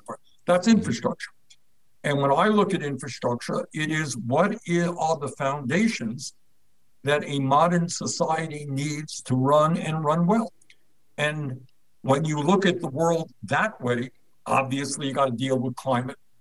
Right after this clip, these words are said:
Speaker 1: I mean, how irresponsible, how insane it would be if we didn't deal with climate, uh, when the future of the planet is at stake. Uh, if you're talking about a modern society, how do you not deal with childcare and education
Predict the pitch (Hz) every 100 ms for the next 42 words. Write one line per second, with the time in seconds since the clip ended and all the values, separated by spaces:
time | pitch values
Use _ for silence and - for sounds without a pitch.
0 | - 147 135 127 113 165 175 180 165 160
1 | - 170 180 175 - - 135 160 165 123
2 | 180 175 175 165 - 151 - 131 160 -
3 | - - - - - 139 131 151 135 139
4 | 139 120 - 120 113 113 - - - -
5 | - - - 135 131 135 123 135 123 165
6 | 131 151 135 123 131 127 131 - 117 117
7 | - - 104 - - - - - _ -
8 | 131 131 - - 139 131 165 175 170 147
9 | 147 143 139 151 165 165 156 - - -
10 | - 151 - 160 170 170 123 156 160 160
11 | 160 180 156 143 147 143 135 - 143 147
12 | 165 - 156 151 - - - - - 131
13 | - 135 113 120 160 175 175 180 175